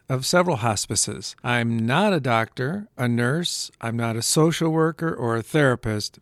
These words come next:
but I have years and years of firsthand experience with several hospice organizations, and I am a certified and vetted hospice volunteer.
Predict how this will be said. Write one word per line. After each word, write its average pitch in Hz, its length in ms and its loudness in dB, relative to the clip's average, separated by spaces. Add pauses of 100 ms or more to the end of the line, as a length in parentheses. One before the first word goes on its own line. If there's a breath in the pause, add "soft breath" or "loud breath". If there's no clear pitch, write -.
but 120 160 0
I 113 120 0
have 110 300 -2
years 143 380 2
and 127 140 0
years 127 280 0
of 113 120 -10
firsthand 127 500 0
experience 123 640 0
with - 140 -4
several 147 380 2
hospice 139 440 0
organizations, 123 840 0 (200)
and 147 460 0
I 127 140 0
am 127 260 -2
a 113 80 -4
certified 156 1000 0
and 120 220 -2
vetted 123 340 0
hospice 113 440 -2
volunteer. 110 720 -2